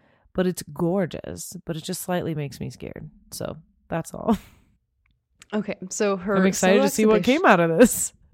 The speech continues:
Speaker 1: Very
Speaker 2: Yeah.
Speaker 1: interested.
Speaker 2: Her solo exhibition in Marseille, maybe, at the Cultural Center of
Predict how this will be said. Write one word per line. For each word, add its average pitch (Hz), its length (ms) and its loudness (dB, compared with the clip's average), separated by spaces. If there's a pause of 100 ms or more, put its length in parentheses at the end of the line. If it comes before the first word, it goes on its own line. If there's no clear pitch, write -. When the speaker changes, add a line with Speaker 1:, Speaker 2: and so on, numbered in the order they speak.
(300)
Speaker 1:
Very 240 400 -2
Speaker 2:
Yeah. 226 80 -4
Speaker 1:
interested. 233 500 -8 (140)
Speaker 2:
Her 202 340 -2
solo 233 300 -2
exhibition 214 640 -4
in 190 340 -4 (400)
Marseille, 196 1900 -6 (240)
maybe, 196 440 -12 (320)
at - 100 -16
the 214 80 -6
Cultural 214 400 -4
Center 196 460 -6
of 190 280 -8